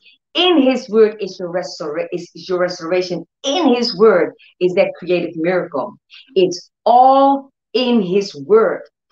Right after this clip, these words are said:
But because we don't see him as a physical person,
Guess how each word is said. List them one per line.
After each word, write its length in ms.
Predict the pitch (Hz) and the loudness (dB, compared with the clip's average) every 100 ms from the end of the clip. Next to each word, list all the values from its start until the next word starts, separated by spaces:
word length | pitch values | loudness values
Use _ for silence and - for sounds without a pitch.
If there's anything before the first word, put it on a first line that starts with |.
| - - | -18 -2
But 180 | 190 196 | 0 0
because 400 | 233 240 214 190 | -4 -2 -2 -2
we 240 | 214 185 | -4 -2
don't 320 | 214 208 196 | 0 0 -2
see 540 | - - - 311 320 285 | -10 -20 -16 -4 -4 -4
him 720 | 151 170 160 170 240 277 - _ _ _ _ _ _ _ _ - | -6 -6 -4 -4 -4 -6 -10 _ _ _ _ _ _ _ _ 0
as 240 | 196 190 | 2 2
a 220 | 190 - - | 0 -4 -8
physical 600 | 294 302 285 294 294 262 | -8 -6 -6 -2 0 0
person, 920 | 254 - 262 285 277 190 151 165 202 | -2 -4 0 0 -2 -10 -10 -12 -14